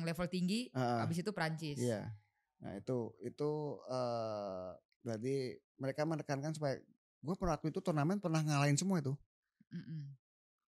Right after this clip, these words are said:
Speaker 2: Jadi main tuh nggak mikirin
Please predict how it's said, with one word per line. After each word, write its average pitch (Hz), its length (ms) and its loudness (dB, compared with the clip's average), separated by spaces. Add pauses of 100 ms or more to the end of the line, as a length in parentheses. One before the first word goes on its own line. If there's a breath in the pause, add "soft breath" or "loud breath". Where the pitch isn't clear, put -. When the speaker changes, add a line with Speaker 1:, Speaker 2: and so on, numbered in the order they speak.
(120)
Speaker 2:
Jadi 120 160 -2
main 143 240 2
tuh 165 240 -2 (800)
nggak 120 240 2
mikirin 123 760 2